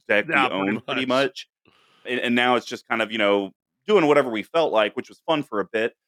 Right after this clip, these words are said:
Speaker 1: But we do know that there is a big piece of the community out there that people are, "Hey, this legend or this starter deck got previewed. Let me Google search. Let me YouTube search. Let me go see if I can find creators that can give me a better idea of what this deck does and what I need to do to change it." So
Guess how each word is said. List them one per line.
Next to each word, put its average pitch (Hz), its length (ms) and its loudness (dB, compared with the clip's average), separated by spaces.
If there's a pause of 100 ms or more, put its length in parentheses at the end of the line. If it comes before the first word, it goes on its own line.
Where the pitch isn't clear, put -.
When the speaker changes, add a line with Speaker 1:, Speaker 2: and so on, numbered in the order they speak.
(120)
Speaker 1:
But 208 80 -8
we 247 100 0
do 247 160 -2
know 143 160 2
that 120 140 2
there 127 180 0
is 127 220 2
a 110 240 -4
big 131 140 -8 (140)
piece 123 140 -14
of - 80 -20
the - 80 -20
community 110 380 -4
out 95 140 0
there 110 140 -4
that 104 220 -2
people 117 260 -8
are, 101 120 0
"Hey, 135 240 -2
this 107 300 -4
legend 117 360 0
or 90 100 -2
this 110 140 -8
starter 113 280 -4
deck 101 180 -4
got 95 120 -4 (120)
previewed. 123 400 -6 (360)
Let 120 220 4
me 135 120 2
Google 131 280 2
search. 95 320 -6
Let 110 80 -4
me 120 120 -4
YouTube 120 340 -4
search. 90 260 -10
Let 117 80 -6
me 127 80 -4
go 131 80 2
see 143 180 -6
if 131 80 -2
I 131 60 -6
can 117 120 -14 (100)
find 117 260 -4
creators 104 460 -4
that 104 180 -4
can 98 140 -20
give 107 200 -8
me 101 360 -8 (260)
a 104 80 -6
better 110 260 0
idea 101 360 0
of 90 100 -4
what 110 180 -4
this - 200 -16
deck 95 120 -4 (120)
does 98 260 -2
and 101 100 -6
what 98 120 0
I 92 60 -2
need 92 220 -8
to - 120 -20
do 92 100 -4
to 76 80 -14
change 87 320 -12
it." 120 220 -4
So 95 320 -2